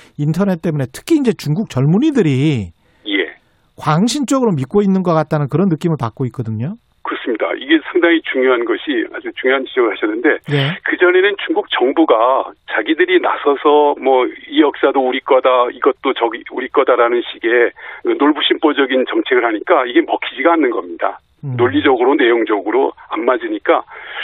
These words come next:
Speaker 2: 역설적으로 자기 내부의 어떤 젊은 세대들에게 그 중국의 소위 애국주의적 교육이라는 것을 통해 가지고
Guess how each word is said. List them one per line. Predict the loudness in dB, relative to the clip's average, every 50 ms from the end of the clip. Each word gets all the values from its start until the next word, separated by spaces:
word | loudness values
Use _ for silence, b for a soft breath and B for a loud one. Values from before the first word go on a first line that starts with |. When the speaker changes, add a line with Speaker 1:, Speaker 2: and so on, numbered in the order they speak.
| B B B B B B
Speaker 2:
역설적으로 | 0 0 2 4 4 2 4 4 0 0 2 2 2 2 2
자기 | 2 0 -2 -2 -2 0 0 0 2
내부의 | 2 2 2 2 2 0 -2 -2 2 4 4 4 4 4 2
어떤 | 0 0 0 2 2 2
젊은 | 0 -2 -2 0 2 2 2 2 0 0 -2
세대들에게 | -2 0 0 0 -2 -2 -4 -4 -2 0 2 2 2 0 -2 b b b b b b b b _
그 | -4 -4 -2 -2 -2
중국의 | -2 -2 -2 -2 -2 0 2 2 2 2 0 0 -2
소위 | -2 -2 0 2 2 0
애국주의적 | 2 0 0 -2 -2 0 0 0 2 2 2 0 0
교육이라는 | -2 -2 -2 -2 -2 0 0 2 2 2 0
것을 | -4 -4 -6 -6 -6
통해 | -4 -2 -2 -2 -2
가지고 | -4 -6 -8 -10 -4 0 0 0 0 -2